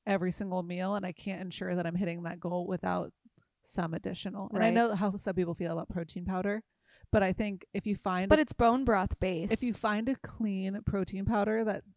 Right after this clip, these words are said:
Speaker 1: works for your body, I think it's, it's no problem. And this one is really amazing, and it's on our Amazon storefront.
Speaker 2: Great. Next for me is the Sam Harris Waking Up app, which we have spoken
Speaker 1: Yes.
Speaker 2: about on this.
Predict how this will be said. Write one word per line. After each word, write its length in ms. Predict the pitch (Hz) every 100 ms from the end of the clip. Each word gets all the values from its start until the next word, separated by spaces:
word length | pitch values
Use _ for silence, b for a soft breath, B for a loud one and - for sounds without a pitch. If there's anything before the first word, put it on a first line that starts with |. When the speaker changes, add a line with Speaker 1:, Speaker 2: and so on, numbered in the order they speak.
| -
Speaker 1:
works 600 | 165 180 175 - - - _ _
for 100 | -
your 220 | 196 170 170
body, 460 | 165 165 196 226 -
I 140 | - 190
think 240 | 196 185
it's, 360 | 175 - - - _ _ _ _ _ -
it's 180 | 214 -
no 140 | 202 185
problem. 440 | 202 214 208 202
And 260 | - 196 180 - _ _ -
this 180 | 196
one 160 | 214 202
is 140 | 180
really 240 | 170 190 175
amazing, 460 | 175 175 - 202 - -
and 120 | 202
it's 100 | 196
on 140 | 202
our 180 | 190 196 -
Amazon 340 | 190 190 190
storefront. 400 | - 254 - 240 - _
Speaker 2:
Great. 280 | - 220 370 - _ _ _ _ _ _ - - B B B
Next 320 | 226 262 -
for 120 | 285
me 140 | 262 240
is 120 | 226
the 80 | 233
Sam 260 | 226 202
Harris 300 | 214 202 202 -
Waking 300 | 190 190 180
Up 140 | -
app, 240 | 233 302 - - -
which 260 | 214 -
we 60 | 208
have 120 | 196
spoken 300 | - 175 196
Speaker 1:
Yes. 40 | 196
Speaker 2:
about 320 | 190 208 233 -
on 220 | 196 180
this. 440 | 180 262 - -